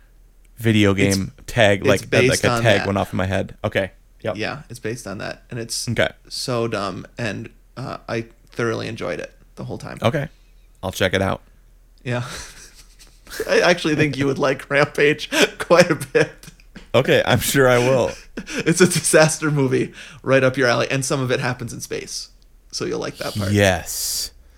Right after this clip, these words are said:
Speaker 1: Okay, done. <laughs>
Speaker 2: All right, we should probably be done.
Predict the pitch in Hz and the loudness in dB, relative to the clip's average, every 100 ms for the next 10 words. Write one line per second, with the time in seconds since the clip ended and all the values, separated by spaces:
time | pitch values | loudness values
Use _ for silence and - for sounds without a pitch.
0 | - - 104 104 71 - - 104 73 87 | -20 -10 -4 -2 -2 -8 -4 -2 -2 -4
1 | - _ _ _ _ _ _ - 175 - | -10 _ _ _ _ _ _ -8 -8 -6
2 | - - - _ _ - 330 330 - - | -10 -10 -20 _ _ -14 -6 -4 -2 4
3 | 156 156 - 185 196 175 156 131 120 113 | 6 6 6 0 -4 -4 -2 -2 -4 -8
4 | 87 85 101 | -10 -10 -10